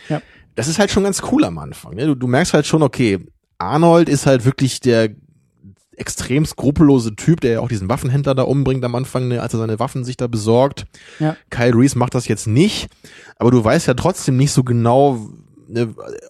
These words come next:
Speaker 2: ob er jetzt irgendwie da ist, um Sarah Connor zu beschützen oder ob er sie irgendwie auch entführen will aus irgendwelchen eigenen Interessen.
Speaker 1: Ja.
Speaker 2: Du, du weißt halt nur so, okay, das sind beides irgendwie ziemlich harte Typen, die trotzdem ein bisschen unterschiedlich sind.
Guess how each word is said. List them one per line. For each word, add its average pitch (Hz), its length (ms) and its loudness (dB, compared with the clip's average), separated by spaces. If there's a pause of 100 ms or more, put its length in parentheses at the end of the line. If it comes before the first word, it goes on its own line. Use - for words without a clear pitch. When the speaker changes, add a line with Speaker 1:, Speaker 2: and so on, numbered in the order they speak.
Speaker 2:
ob 120 180 -4
er 117 100 0
jetzt 117 200 0
irgendwie 113 180 -4
da 110 220 2
ist, 113 120 -4
um 110 100 -6
Sarah 113 240 2
Connor 113 200 -2
zu 107 140 -6
beschützen 170 680 0
oder 123 220 2
ob 123 100 -4
er 117 100 2
sie 113 140 -6
irgendwie 113 160 -4
auch 139 140 -4
entführen 156 560 -2
will 151 100 4
aus 139 140 0
irgendwelchen 123 400 -4
eigenen 151 340 0
Interessen. 156 720 0 (420)
Speaker 1:
Ja. 151 240 -2
Speaker 2:
Du, 135 280 -12
du 127 200 -2
weißt 117 240 2
halt 151 120 0
nur 151 160 4
so, 151 160 4
okay, 143 220 2
das 110 160 0
sind 123 160 0
beides 131 380 2
irgendwie 135 560 0 (300)
ziemlich 131 300 -12
harte 120 280 -8
Typen, 190 640 -4
die 139 220 -6
trotzdem 143 380 -2
ein 120 60 -4
bisschen 123 160 -8
unterschiedlich 175 460 -8
sind. 180 320 -2